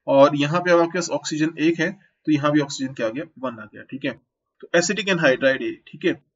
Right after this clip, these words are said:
अब मुझे क्या करना है इसकी? That is, अ, नाइट्रेशन करनी है। तो यहाँ पे आपको पता है फ्यूमिंग नाइट्रिक एसिड मतलब conditions applied here is stronger one। तो आप याद समझ सकते हैं कि यहाँ पे strong conditions हम apply कर सकते हैं,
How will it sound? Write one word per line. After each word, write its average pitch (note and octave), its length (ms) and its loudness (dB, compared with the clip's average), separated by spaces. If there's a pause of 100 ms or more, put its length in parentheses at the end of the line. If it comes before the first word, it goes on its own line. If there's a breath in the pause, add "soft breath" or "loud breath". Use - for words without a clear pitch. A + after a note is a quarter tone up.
(200)
अब - 80 4
मुझे F#3+ 220 0
क्या G#3+ 100 -2
करना G3+ 220 -2
है G3+ 160 2
इसकी? A3 280 -4 (460)
That F3+ 200 4
is, F3+ 80 -2 (500)
अ, D3 280 8
नाइट्रेशन E3+ 580 2
करनी F#3 280 2
है। G#3 180 0
तो F3 220 -2
यहाँ D#3 220 2
पे G3 140 -2
आपको F3 260 2
पता F3+ 260 -2
है G3 140 2
फ्यूमिंग F3+ 360 2
नाइट्रिक E3+ 340 0
एसिड F3+ 200 0
मतलब F3 320 -4 (400)
conditions F3 440 4 (140)
applied E3 420 4
here E3+ 220 2
is G3 120 2
stronger D#3 520 0
one। G#3 100 -4 (480)
तो C#3 320 2
आप D3 320 4
याद C#3 380 0
समझ D3+ 280 -2
सकते E3+ 280 -4
हैं F3+ 200 -2
कि F3 80 -4
यहाँ E3 180 0
पे E3+ 120 -2
strong F3 320 -4
conditions D#3 420 0
हम E3 120 -2
apply C3+ 280 0
कर C3+ 100 -6
सकते D3+ 300 -8
हैं, - 280 -6